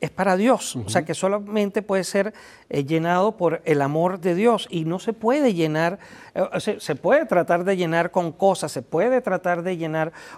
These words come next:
Speaker 1: con personas, pero nunca se va a poder llenar. Entonces, por ejemplo, en este país es curiosísimo, yo me he puesto a ver a veces la televisión, eh, comercial, ¿no? Y,
Speaker 2: Mm.
Speaker 1: y la gran cantidad de, de propaganda de antidepresivos, de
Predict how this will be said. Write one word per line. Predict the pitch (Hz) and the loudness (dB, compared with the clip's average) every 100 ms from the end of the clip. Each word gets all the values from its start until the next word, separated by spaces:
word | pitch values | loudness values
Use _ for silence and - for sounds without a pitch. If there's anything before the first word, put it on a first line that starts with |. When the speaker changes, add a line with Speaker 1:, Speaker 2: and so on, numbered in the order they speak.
| - | 0
Speaker 1:
con | 185 185 | 0 2
personas, | 196 170 185 180 180 | 0 2 2 2 2
pero | - 165 | 0 2
nunca | 165 262 214 | 2 2 0
se | 180 | 2
va | 170 | 2
a | |
poder | 190 190 180 | 2 0 0
llenar. | 196 247 208 | 0 0 0
Entonces, | - 214 - - - | -2 -6 -8 -10 -2
por | 175 | 0
ejemplo, | 190 226 247 | 0 0 0
en | 226 | 0
este | 226 220 | -2 -2
país | 202 208 208 | -2 -2 -2
es | 196 | -4
curiosísimo, | 214 202 180 226 208 185 | -6 -4 -6 -8 -6 -6
yo | 175 | -6
me | 180 | -6
he | 202 | -8
puesto | 196 - 202 | -8 -6 -2
a | |
ver | 196 | 0
a | 196 | 2
veces | 180 165 208 208 - - - | 2 -2 -4 -6 -8 -18 -4
la | 156 | -2
televisión, | 151 147 143 143 - 170 175 190 202 | 0 0 0 -2 -2 2 2 2 0
eh, | 170 160 | 0 0
comercial, | 156 147 - 208 190 151 | -2 -2 2 4 4 4
¿no? | 175 202 | 0 -2
Y, | 180 | -2
Speaker 2:
Mm. | 120 - - - | -6 -8 -14 -10
Speaker 1:
y | 175 | -4
la | 214 202 | -4 -2
gran | 226 254 240 | -2 -2 -4
cantidad | - 233 214 208 208 226 | -6 -6 -4 -2 0 2
de, | 240 - - - - | 0 -2 -14 -20 -8
de | 151 | -6
propaganda | 175 180 175 175 196 214 214 226 | -4 -2 0 0 2 0 2 2
de | 208 | 2
antidepresivos, | 175 151 156 151 139 - - 208 190 165 180 170 160 | 0 0 0 0 -4 -4 -6 -6 -4 -2 -4 -6 -2
de | 165 165 | 0 0